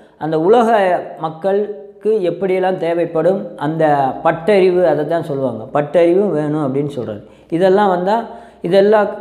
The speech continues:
தான் சேர்ந்தது அமைச்சர், அமைச்சருக்கு உண்டான இலக்கணங்கள் அப்படின்றது. அடுத்ததா பொருள் செயல் வகை. அந்த பொருள் செயல் வகை பாருங்க, பொருள், செல்வம்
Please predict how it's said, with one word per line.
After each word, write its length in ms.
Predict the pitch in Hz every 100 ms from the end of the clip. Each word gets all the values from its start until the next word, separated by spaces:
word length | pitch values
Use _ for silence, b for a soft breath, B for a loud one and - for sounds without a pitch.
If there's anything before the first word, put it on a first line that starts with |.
| - 190
தான் 160 | 220
சேர்ந்தது 420 | 196 196 185 190 233
அமைச்சர், 500 | 160 165 170 143 127
அமைச்சருக்கு 520 | 156 190 190 175 165
உண்டான 320 | 160 165 185
இலக்கணங்கள் 560 | 160 160 156 135 131 135
அப்படின்றது. 440 | 110 110 101 - b b b b
அடுத்ததா 480 | 180 214 220 202 220 220 -
பொருள் 260 | 214 247
செயல் 340 | 226 202 180 175
வகை. 320 | 139 131 131 104 - - - _ _ _ _ _ _ _ _ _ _ _ _ _
அந்த 160 | 196 214
பொருள் 280 | 180 233 247
செயல் 320 | - 196 196
வகை 300 | 170 139 131 104 - - - 160
பாருங்க, 320 | 180 160 123 - - 196 190 - - - _ b b b b _ _ _ _ -
பொருள், 300 | 220 233 147 - - - - - _ _ _ -
செல்வம் 420 | 190 196 180